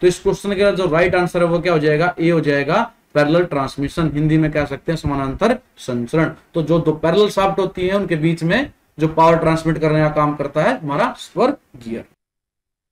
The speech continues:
Next question है, "What is the name of the operation?" आपके सामने diagram में एक operation दिखाई दे रहा होगा आपको, आपने इस operation का नाम बताना है कि किस तरह का operation है। Option आपके पास है square shoulder,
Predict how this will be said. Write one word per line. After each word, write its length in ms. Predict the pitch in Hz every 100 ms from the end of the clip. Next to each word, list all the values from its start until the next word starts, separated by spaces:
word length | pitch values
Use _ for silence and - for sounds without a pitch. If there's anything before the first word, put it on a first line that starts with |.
| _ _ _ _ _ _
Next 300 | 131 202 208
question 320 | 208 208 - 202
है, 240 | 202 208
"What 180 | 190 196
is 140 | 208
the 160 | 196 208
name 300 | 190 190 196
of 200 | 185 165
the 160 | 196
operation?" 540 | 165 156 160 160 185 165 -
आपके 300 | 151 160 185
सामने 340 | 175 175 175 170
diagram 440 | 160 165 170 175
में 120 | 170
एक 80 | 170
operation 500 | 156 160 160 175 170
दिखाई 340 | 143 156 165
दे 220 | 160 156 175
रहा 100 | 165
होगा 220 | 147 160
आपको, 440 | 156 156 170 185
आपने 320 | 165 151 156
इस 100 | 165
operation 340 | 160 151 147 151
का 100 | 180
नाम 280 | 135 143 139
बताना 320 | 135 135 143
है 80 | 156
कि 100 | 160
किस 240 | 156 143
तरह 140 | 139
का 80 | 131
operation 380 | 131 127 123 170
है। 340 | 127 202 - _ _ _
Option 220 | 156 151
आपके 240 | 196 185 180
पास 320 | 170 175 175
है 60 | 170
square 380 | - - 180
shoulder, 400 | 180 185 180 180